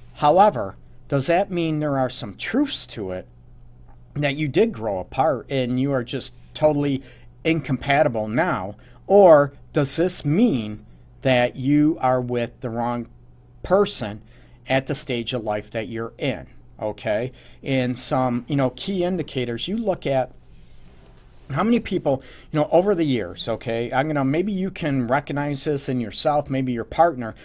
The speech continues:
but you've never talked about it, okay? It's ironic how many people, um, you know what,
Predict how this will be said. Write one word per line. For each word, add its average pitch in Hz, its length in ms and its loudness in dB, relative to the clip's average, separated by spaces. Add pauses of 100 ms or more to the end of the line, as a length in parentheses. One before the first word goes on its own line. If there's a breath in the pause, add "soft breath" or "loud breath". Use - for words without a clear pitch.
(160 loud breath)
but 233 120 -2
you've 233 140 0
never 202 260 -2
talked - 400 -4
about 92 240 -6
it, 92 100 -8
okay? 110 400 -4 (340 loud breath)
It's 147 200 -4
ironic 175 480 2
how 151 160 -6
many 185 200 -4
people, 120 640 -2 (400 soft breath)
um, 123 560 0 (380)
you 143 80 -2
know 143 100 4
what, 143 200 2